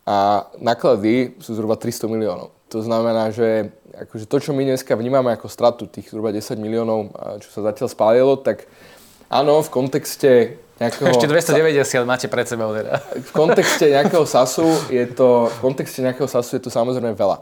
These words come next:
Speaker 1: Ale keď sme sa tu bavili už len o tom, že minimálne pol milióna išlo na európsku certifikáciu, to sme sa ešte nebavili na americkú certifikáciu. A bavili sme sa o kvantite tých klinických skúšaní, ktoré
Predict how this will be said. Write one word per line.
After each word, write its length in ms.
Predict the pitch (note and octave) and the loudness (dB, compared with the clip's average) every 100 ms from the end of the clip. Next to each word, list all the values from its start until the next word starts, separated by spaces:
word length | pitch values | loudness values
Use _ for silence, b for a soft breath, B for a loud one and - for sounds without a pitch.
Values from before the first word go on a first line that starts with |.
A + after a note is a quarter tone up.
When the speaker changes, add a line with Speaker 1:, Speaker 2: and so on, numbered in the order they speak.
| - | -8
Speaker 1:
Ale 260 | F#2+ G#2+ A2 | -2 -2 0
keď 140 | B2+ | -2
sme 140 | B2 C3 | -2 -4
sa 80 | B2 | -6
tu 80 | C3+ | 0
bavili 400 | A#2 A#2+ C3 B2 | 2 4 2 0
už 160 | A2+ | -2
len 140 | B2 A2+ | -2 -2
o 80 | A2 | -4
tom, 240 | B2+ A#2+ | -6 -6
že 160 | A2+ A2 | -4 -4
minimálne 420 | A#2 B2+ A#2+ A2+ | -4 -2 -2 -2
pol 240 | - A#2 | -2 -2
milióna 380 | A#2+ A#2 A#2 G#2+ | -2 -2 -2 -4
išlo 180 | - A#2 | -4 -2
na 80 | G#2+ | 0
európsku 380 | G#2+ A2+ - | 0 -4 -10
certifikáciu, 720 | A2+ G#2+ - A2+ A2 A2 - G#2+ | -8 -8 -8 -12 -6 -6 -6 -10
to 100 | G#2+ | -8
sme 140 | G#2+ | -12
sa 100 | - | -12
ešte 160 | A2 A2+ | -10 -6
nebavili 380 | A2+ A2+ A#2 | -2 -2 -2
na 80 | A2+ | -2
americkú 400 | G#2+ A2+ A2 - | -4 -4 -6 -8
certifikáciu. 960 | A#2 G#2 - G#2+ A#2+ G#2 G#2 B2 B2+ B2+ B B B B - | -10 -10 -10 -14 -4 -4 -2 0 0 -2 B B B B -6
A 80 | |
bavili 320 | G#2+ G#2+ B2+ B2+ | 0 2 2 0
sme 160 | B2+ | -2
sa 180 | - A2+ | 0 0
o 60 | G#2+ | 2
kvantite 560 | A2+ A2+ B2+ D3 A2+ | 2 0 0 -6 -6
tých 240 | - G#2+ - | -6 -10 -6
klinických 380 | A#2+ B2 A2 - | -6 -6 -10 -12
skúšaní, 400 | A#2 C#3 A#2 F#2+ | -8 -6 -6 -6
ktoré 480 | - A2 A2 G#2+ | -4 2 4 2